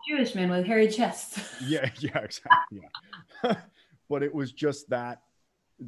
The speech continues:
Speaker 2: that th-, there was something just that spoke to me about it. You know, I remember seeing them on, like, I remember the movie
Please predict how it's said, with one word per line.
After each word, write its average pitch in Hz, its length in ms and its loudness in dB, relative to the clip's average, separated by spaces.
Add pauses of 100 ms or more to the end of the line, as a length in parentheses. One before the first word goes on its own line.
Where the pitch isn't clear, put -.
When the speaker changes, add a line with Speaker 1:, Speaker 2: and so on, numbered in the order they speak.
Speaker 2:
that 110 320 -4 (120)
th-, 110 160 -10
there 113 80 -8
was 110 160 -6
something 120 500 -2
just 107 380 -10 (1700)
that 101 160 -12
spoke 127 320 -4
to 104 80 -6
me 85 140 -6
about 69 300 -10
it. 64 180 -16
You 80 120 -10
know, 80 160 -8
I 87 60 -6
remember 101 560 0
seeing 104 420 -6
them 95 140 -2
on, 90 240 -6
like, 80 260 -12 (720)
I 87 40 -6
remember 117 260 4
the 104 80 2
movie 92 580 -2